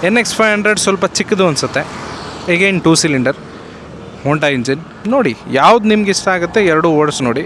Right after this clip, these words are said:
ಯಾವ್ದು ನಿಮ್ಗೆ ತಗೋಬೇಕು ಅನಿಸುತ್ತೆ, ಆಮೇಲೆ ನೀವು ಡಿಸೈಡ್ ಮಾಡಿ ಅಷ್ಟೇ. So ಇದಾಗಿತ್ತು ಇವತ್ತಿನ ಫೈವ್ ನಾಟ್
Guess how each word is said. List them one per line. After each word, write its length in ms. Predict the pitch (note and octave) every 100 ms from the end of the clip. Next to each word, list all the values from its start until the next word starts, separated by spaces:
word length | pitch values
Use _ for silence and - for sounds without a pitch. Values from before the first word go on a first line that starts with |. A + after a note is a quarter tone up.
| A#2+
ಯಾವ್ದು 320 | A2+ C3 C#3
ನಿಮ್ಗೆ 200 | C3+ B2
ತಗೋಬೇಕು 380 | A#2 B2+ C3+ B2
ಅನಿಸುತ್ತೆ, 680 | A2+ A2+ D#3 - - - - - - -
ಆಮೇಲೆ 300 | G3+ F3+ D3
ನೀವು 120 | E3+
ಡಿಸೈಡ್ 380 | C3+ A#2+ B2 A#2
ಮಾಡಿ 220 | G#2 -
ಅಷ್ಟೇ. 300 | - G#2+ - - -
So 100 | C#3+
ಇದಾಗಿತ್ತು 500 | E3+ A#3 A#3 A3+ A#3
ಇವತ್ತಿನ 420 | G#3 G#3+ A3 G#3+ A3
ಫೈವ್ 420 | - G#3 G#3+ A3
ನಾಟ್ 260 | G#3+ A3